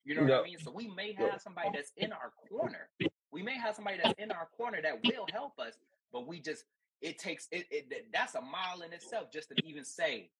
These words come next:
Speaker 1: "Hey, man,
Speaker 2: No.
Speaker 1: look, man, I just need to talk to somebody. I just need to
Speaker 2: No.
Speaker 1: talk to somebody."
Speaker 2: And oftentimes, I, I, it's an activity that I do with a lot of clients where I also tell 'em,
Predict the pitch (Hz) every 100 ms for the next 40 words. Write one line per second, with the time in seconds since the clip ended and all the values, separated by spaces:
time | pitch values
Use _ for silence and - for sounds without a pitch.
0 | - 104 95 95 98 117 95 85 90 90
1 | 92 95 92 - 92 87 - - - -
2 | 78 - _ - 90 95 95 135 - 82
3 | - - - - - - _ _ _ -
4 | 233 220 214 285 254 220 - 233 202 147
5 | 143 - _ - 107 180 - - 190 175
6 | - - - 214 240 202 214 - 233 202
7 | 180 165 151 147 160 156 151 139 143 139
8 | - 151 131 139 131 135 - 165 175 -
9 | 147 143 160 139 113 110